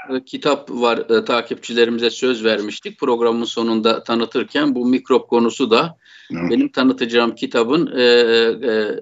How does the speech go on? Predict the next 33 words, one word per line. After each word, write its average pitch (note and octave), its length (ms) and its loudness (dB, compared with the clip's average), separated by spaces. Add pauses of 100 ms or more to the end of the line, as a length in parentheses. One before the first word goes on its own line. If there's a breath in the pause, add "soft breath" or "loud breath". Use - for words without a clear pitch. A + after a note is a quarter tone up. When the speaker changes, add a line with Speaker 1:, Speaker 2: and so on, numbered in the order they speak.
(120)
Speaker 1:
<clears throat> B2+ 360 -2
kavramları A#2 600 4
arasına G#2+ 400 -2
girecek. G2+ 600 -4 (600 loud breath)
Hocam, G3+ 460 0
e, - 60 -2
e, D#3+ 960 0
şöyle, G3 440 2
e, C#3+ 500 -2
size D#3 340 -4
bir D3 60 -8
soru D3+ 260 -2
sormak A#2+ 440 0
istiyorum A2 600 0
bugünkü A#2 500 -4
programa G#2+ 500 2
başlarken. G2+ 800 -2 (380 loud breath)
Speaker 2:
Hı - 120 -6
hı. A#2+ 260 -8
Speaker 1:
E, C3 440 2
Türkiye E3 440 2
ekonomisi D#3+ 300 4
Speaker 2:
Ama F3+ 180 8
zor G3 200 6
ol-, F#3+ 180 6
zor F#3 160 6
olmasın D#3 320 0
hocam, A#2+ 220 -4
ne C3+ 60 -2
olur, A2 200 -6
gözünü A#2 240 -6
seveyim. A3 180 4
Speaker 1:
Yok. B2 220 0